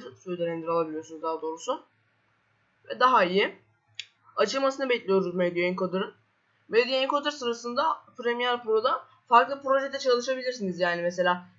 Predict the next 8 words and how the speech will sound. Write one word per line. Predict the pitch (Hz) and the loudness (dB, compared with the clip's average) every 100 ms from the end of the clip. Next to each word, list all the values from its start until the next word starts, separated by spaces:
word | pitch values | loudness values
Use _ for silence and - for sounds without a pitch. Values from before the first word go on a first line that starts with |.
| _ | _
bir | |
tanesini | - 233 202 190 | 0 0 0 -6
kapatıp | 185 208 240 - | -8 -6 -8 -8
diğerine | 240 240 233 | -4 -2 -2
geçebilirsiniz. | 226 226 233 220 190 208 349 - _ _ - | -2 -4 -2 -4 -4 -8 -12 -20 _ _ -10
Mesela | 220 233 | -4 0
gördüğünüz | 233 254 262 247 202 | 0 0 -2 -4 -4
gibi | 190 202 | -6 -6